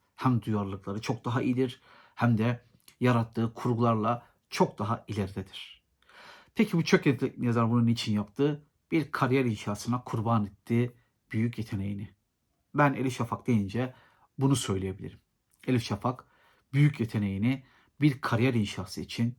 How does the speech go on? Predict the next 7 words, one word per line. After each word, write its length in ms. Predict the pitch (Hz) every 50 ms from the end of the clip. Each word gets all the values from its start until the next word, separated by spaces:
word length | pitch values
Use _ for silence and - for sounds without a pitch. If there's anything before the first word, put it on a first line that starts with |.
| _ _ _ _ _ _ _ _ _
Amerikanvari, 920 | 113 113 113 113 113 - - - 113 107 104 104 98 92 92 95 98 92 -
İngilizvari, 960 | - 113 107 101 104 101 101 95 92 - 104 101 98 98 95 98 98 107 - _ _ _ _ _ _
işte 260 | - - - 214 208
kapitalizmin, 840 | - - 104 - - - 107 104 101 92 92 104 101 101 98 - - _ - _ - - _ _ -
e, 340 | 104 101 104 98 95 98 - -
öngördüğü 520 | 131 127 123 113 113 110 104 104 110 110
bir 160 | 101 107 104